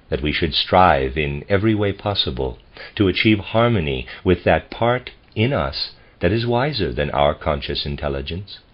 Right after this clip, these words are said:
Thereafter, our in-, our attention will no longer be directed to the conscious self, but will be focused instead on an expanded self,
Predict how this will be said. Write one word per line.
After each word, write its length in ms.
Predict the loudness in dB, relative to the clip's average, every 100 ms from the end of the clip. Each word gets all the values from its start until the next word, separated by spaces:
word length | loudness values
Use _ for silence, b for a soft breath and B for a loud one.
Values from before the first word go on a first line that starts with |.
| _ b b b _ _ _ -6
Thereafter, 540 | 4 8 8 6 2 2
our 240 | 4 4
in-, 160 | 2 -4 -10 2
our 180 | 4 4
attention 560 | 2 0 0 -2 -4 B B B
will 220 | 4 4
no 140 | 4 4
longer 260 | 6 4
be 100 | 2
directed 640 | 2 4 4 0 -2 -6 -4
to 100 | -4
the 100 | -4
conscious 460 | -6 -6 -4 -2
self, 400 | 0 0 0 -4 -20 b b b b
but 140 | -2 2
will 100 | 2
be 140 | 0
focused 480 | 0 0 0 -2 -2
instead 500 | -4 -4 -2 -2 0
on 120 | 0
an 100 | -2
expanded 800 | -4 -4 -4 0 0 0 -4 -6
self, 380 | -4 -4 -6